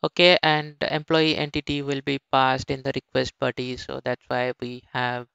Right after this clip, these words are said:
defined, um, employee entity as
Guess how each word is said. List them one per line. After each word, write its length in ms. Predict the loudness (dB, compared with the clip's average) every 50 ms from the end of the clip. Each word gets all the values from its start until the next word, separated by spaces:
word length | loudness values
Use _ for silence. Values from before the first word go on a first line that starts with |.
| _ _ _ _ _ _ _ _ _ _ _
defined, 580 | -4 -4 -4 -4 _ 0 0 0 0 -4 -8 _ _ _ _ _ -10
um, 360 | -8 -6 -6 -6 -8 -12 -14 _ _ _ _ _ _ _ _ _ _ _ _ _ _ _ _ _ _ _ _ _ -8
employee 360 | -8 -4 -2 0 0 0 0
entity 760 | -2 -4 -2 -4 -4 -4 -4 -6 -6 -6 -8 -10 -12 -16 -20 _ _ _ _ _ _ _ _ _ _ _ _ _ -10
as 440 | -8 -6 -4 -4 -6 -8 -10 -16